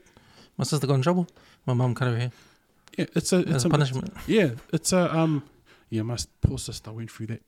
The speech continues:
Speaker 2: a few times. Poor girl. Um,
Speaker 1: But that's where that comes from, huh? Like
Speaker 2: a lot of the, a lot of those traditional stuff that, that we think is, is, is true for Samoa.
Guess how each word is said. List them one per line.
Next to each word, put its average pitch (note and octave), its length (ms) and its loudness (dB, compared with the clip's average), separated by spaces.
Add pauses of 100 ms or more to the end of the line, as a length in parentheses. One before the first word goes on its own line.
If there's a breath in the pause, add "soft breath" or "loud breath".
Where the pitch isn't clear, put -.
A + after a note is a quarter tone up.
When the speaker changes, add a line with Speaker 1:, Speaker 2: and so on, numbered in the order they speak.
(120)
Speaker 2:
a - 340 -20
few - 160 -12
times. - 440 -14 (360)
Poor C3 160 -8
girl. A#2+ 200 -6 (420 soft breath)
Um, A#2+ 320 -6 (100)
Speaker 1:
But D#3+ 80 6
that's F#3+ 140 10
where D3+ 80 8
that F#3 120 8
comes C3 180 2
from, D3 180 2
huh? F3+ 100 4 (460 soft breath)
Like E3+ 160 -4 (340)
Speaker 2:
a D3+ 60 2
lot F3+ 160 8
of F3+ 80 4
the, F3 100 2
a C#3+ 80 2
lot F3 160 8
of G3 100 6
those F#3 200 4
traditional E3+ 720 2 (280 loud breath)
stuff - 500 -8 (420)
that, - 260 0
that C#3 120 2
we D3+ 160 4
think E3 420 4
is, C3+ 280 4
is, C3+ 220 2
is B2+ 200 -2
true - 220 2
for C3+ 180 -6
Samoa. C#3 340 0